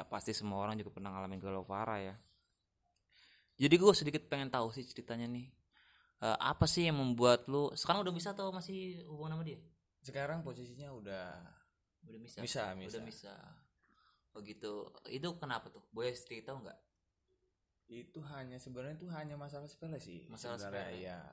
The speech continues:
Speaker 2: mungkin hanya dibilang bisa miskomunikasi ya.
Speaker 1: Mis-, dalam artian nggak
Speaker 2: Miskomunikasi
Speaker 1: apa tuh?
Speaker 2: ketika itu gua nggak jemput dia.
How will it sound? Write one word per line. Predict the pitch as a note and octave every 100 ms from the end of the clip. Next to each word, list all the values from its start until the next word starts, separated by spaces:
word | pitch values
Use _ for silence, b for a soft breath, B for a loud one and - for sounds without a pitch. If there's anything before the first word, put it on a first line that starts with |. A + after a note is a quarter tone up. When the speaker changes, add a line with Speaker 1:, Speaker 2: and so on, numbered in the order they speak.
| -
Speaker 2:
mungkin | G2+ G2+ A2 G#2+
hanya | G2+ G2 F#2+ F#2 F2+ F2 -
dibilang | - F#2 F2+ G2 F#2+
bisa | F#2 F2+ F2 - - _ _
miskomunikasi | A2+ - A#2 A2+ A2 D3 - G#2
ya. | F#2+
Speaker 1:
Mis-, | - - -
dalam | A2+ A2+ A2+
artian | A2+ B2 C#3+ -
nggak | - B2+
Speaker 2:
Miskomunikasi | A#2+ - G2 F#2+ F2+ F#2 F2+ A#2+
Speaker 1:
apa | B2 C3
tuh? | A2
Speaker 2:
ketika | G2+ F2 F2+
itu | E2+ F2 G#2+ G2+ F#2 - - _
gua | G2 F#2+
nggak | F#2 F#2
jemput | F2+ F2 F2
dia. | F2 F#2 A#2